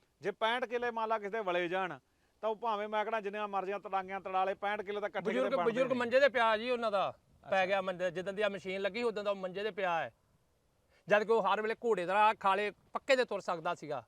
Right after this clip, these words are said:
Speaker 2: ਪਚਾਸੀ ਸਾਲ ਦਾ ਭਾਜੀ ਦੀ ਉਮਰ ਦਾ ਹੈ, ਉਹ ਖਾਲੇ ਤੇ ਤੁਰਿਆ ਫਿਰਦਾ, ਸਾਰਾ ਦਿਨ ਆਉਂਦਾ ਸੀ। ਜਿੱਦਣ ਮਸ਼ੀਨ ਤੇ ਚਲੇ ਗਈ, ਉਦੋਂ ਤੋਂ ਹੀ ਉਹ ਮੰਜੇ ਤੇ ਪਿਆ ਹੈ।
Speaker 1: ਦੇਖ ਲਓ ਵੀ ਇੰਨਾ ਹੇਰਵਾ ਕਰ ਗਏ
Speaker 2: ਹੇਰਵਾ।
Speaker 1: ਬਜ਼ੁਰਗ
Speaker 2: ਹਾਂ।
Speaker 1: ਵੀ ਯਾਰ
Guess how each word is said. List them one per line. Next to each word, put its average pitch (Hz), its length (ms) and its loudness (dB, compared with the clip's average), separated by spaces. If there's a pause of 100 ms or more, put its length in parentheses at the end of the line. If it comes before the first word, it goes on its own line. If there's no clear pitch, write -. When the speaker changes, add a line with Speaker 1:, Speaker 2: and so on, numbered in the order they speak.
Speaker 2:
ਪਚਾਸੀ 185 360 -4
ਸਾਲ 190 120 0
ਦਾ 196 80 0
ਭਾਜੀ 165 220 -2
ਦੀ 165 80 -6
ਉਮਰ 175 160 -4
ਦਾ 185 180 4
ਹੈ, 226 60 -2 (340)
ਉਹ 226 80 6
ਖਾਲੇ 214 260 8
ਤੇ 214 60 -2
ਤੁਰਿਆ 226 200 0
ਫਿਰਦਾ, 196 220 -2
ਸਾਰਾ 196 220 -2
ਦਿਨ 190 120 -4
ਆਉਂਦਾ 180 180 -2
ਸੀ। 170 80 -6
ਜਿੱਦਣ 190 200 -4
ਮਸ਼ੀਨ 196 260 -6
ਤੇ 196 100 -4
ਚਲੇ 190 240 -4
ਗਈ, 208 100 -4
ਉਦੋਂ 190 240 -4
ਤੋਂ 202 120 -4
ਹੀ 208 40 2
ਉਹ 208 120 2
ਮੰਜੇ 175 300 -6
ਤੇ 170 80 -6
ਪਿਆ 135 240 -6
ਹੈ। 104 80 -20 (300)
Speaker 1:
ਦੇਖ 160 120 -10
ਲਓ 202 80 -6
ਵੀ 220 160 -6 (100)
ਇੰਨਾ 214 320 -2
ਹੇਰਵਾ 185 440 0
ਕਰ 165 220 -6
ਗਏ 160 140 -8
Speaker 2:
ਹੇਰਵਾ। 160 120 -6
Speaker 1:
ਬਜ਼ੁਰਗ 156 320 -6
Speaker 2:
ਹਾਂ। 170 400 -6
Speaker 1:
ਵੀ 170 180 -8
ਯਾਰ 185 360 -2